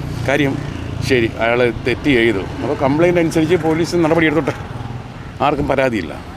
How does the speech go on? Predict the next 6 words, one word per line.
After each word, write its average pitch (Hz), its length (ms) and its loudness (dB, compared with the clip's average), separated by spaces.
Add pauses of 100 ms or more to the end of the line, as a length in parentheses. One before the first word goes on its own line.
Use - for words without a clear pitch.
ഇതിപ്പോൾ 113 260 -2 (180)
പൊതുജനങ്ങളെല്ലാം 175 840 0
അറിഞ്ഞു. 135 240 2 (240)
കേരളത്തിൽ 147 440 0 (840)
ഇത്രത്തോളം 180 640 0 (100)
ഒരു, 170 140 2